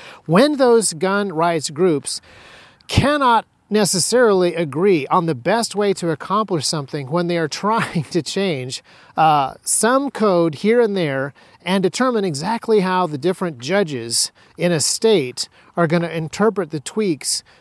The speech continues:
to a document that has two billion lines of pre-existing tangled, buggy code. Well, I mean, those disagreements are not really their fault.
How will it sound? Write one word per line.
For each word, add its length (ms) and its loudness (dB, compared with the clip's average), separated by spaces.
to 160 2
a 60 4
document 640 0
that 120 -4
has 300 -4
two 400 2
billion 360 2
lines 380 -4
of 160 -8
pre-existing 880 -2
tangled, 500 -4
buggy 320 -4
code. 440 -8
Well, 280 2
I 80 -2
mean, 240 0
those 180 4
disagreements 640 -2
are 60 -10
not 200 -6
really 280 -4
their 160 -8
fault. 420 -4